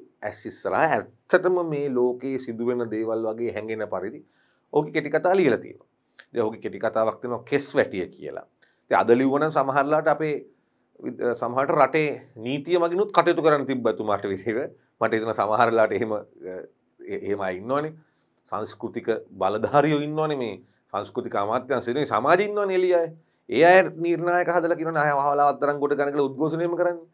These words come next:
ඒ කියන්නේ කෙස් වැටිය කෙටි කතාවේ තියෙන්නේ තරුණ භික්ෂුවක් තමන් පාසල් කාලේ, අ, බොහොම කැමැත්තෙන් හිටපු යුවතියක්ව දකිනවා, අ, බණ කියන්න ගියාම.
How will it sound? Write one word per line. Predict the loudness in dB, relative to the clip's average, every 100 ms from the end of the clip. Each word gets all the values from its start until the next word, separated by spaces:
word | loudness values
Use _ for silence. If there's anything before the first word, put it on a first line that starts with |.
| _ _ _ _ -10
ඒ | -2
කියන්නේ | 0 0
කෙස් | 0 0
වැටිය | 0 0 0
කෙටි | -2 -2
කතාවේ | -2 2 0 0
තියෙන්නේ | -4 -6 -8
තරුණ | 2 4 4 2
භික්ෂුවක් | 0 -2 -4 0 2 2 -4 _ _ _ _ _ _
තමන් | 2 2 6
පාසල් | 8 8 6 0
කාලේ, | 4 6 6 2 0 -4 -6 -14 _
අ, | -8 -6 -6 -10 -14 _
බොහොම | -4 -2 0
කැමැත්තෙන් | -2 -2 -2 -4 -4
හිටපු | -4 -4 -2
යුවතියක්ව | 0 0 2 2 2 0
දකිනවා, | 2 0 2 2 0 -4 _ _ _ _ _ _
අ, | -8 -8 -8 -12 -14 -20 _ _ _ -4
බණ | 0 2 2
කියන්න | 0 2
ගියාම. | 0 -2